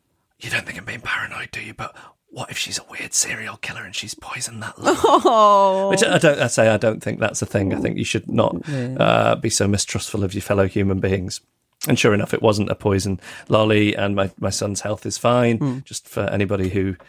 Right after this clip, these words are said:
Speaker 1: sides with my wife in that situation. So anyway, so we have this very kind of charming experience. And then when, when it,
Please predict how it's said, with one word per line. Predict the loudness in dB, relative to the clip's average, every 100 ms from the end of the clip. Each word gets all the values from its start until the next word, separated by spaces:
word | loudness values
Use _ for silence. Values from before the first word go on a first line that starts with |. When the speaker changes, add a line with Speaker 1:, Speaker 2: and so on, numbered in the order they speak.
| _
Speaker 1:
sides | 0 2 2 0
with | 0
my | 4
wife | 4 2
in | -2
that | -6 -8
situation. | -12 -10 -10 -10 -12 -16 -14
So | 0 2
anyway, | 4 4 4
so | 2 2
we |
have | 2 2
this | 0
very | 2 2 2
kind | 0 0 2
of | 2 -2 -8 _ _ _ _ _ _ -2
charming | 0 0 -2
experience. | -6 -2 -2 -2
And | 0
then | 2 0 -4 -6
when, | 2 2
when | 2 2 2
it, | 2 -4